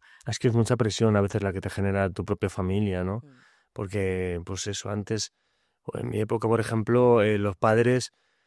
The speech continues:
Speaker 1: todos querían, porque no habían estudiado casi todos, ¿no? Entonces, eh, todos querían que sus hijos fueran, pues eso,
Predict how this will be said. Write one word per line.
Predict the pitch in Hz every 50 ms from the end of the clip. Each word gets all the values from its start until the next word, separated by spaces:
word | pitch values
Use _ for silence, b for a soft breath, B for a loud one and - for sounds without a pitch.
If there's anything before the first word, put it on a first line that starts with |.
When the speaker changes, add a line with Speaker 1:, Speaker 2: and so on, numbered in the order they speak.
| _ _ _ _ _
Speaker 1:
todos | - 139 135 131 131 -
querían, | - 127 120 123 120 120 - 107
porque | - 104 95 104
no | 101
habían | 107 113 113
estudiado | 120 110 - - 113 113 113 113 110 101
casi | 110 101 95 107
todos, | 101 - 127 127 127 123 113 107
¿no? | 117 131 143 - -
Entonces, | - 107 - 113 117 117 113 104 - -
eh, | - 110 110 104 104 101 101 98 98 95 98 92
todos | - 120 120 113
querían | - 123 113 113 110
que | 104
sus | 95 101 98 92
hijos | 104 101 113 98
fueran, | - 120 110 110 107 104 98 95 92 87 85 82 87 90 -
pues | - 95 92 95
eso, | 92 - - _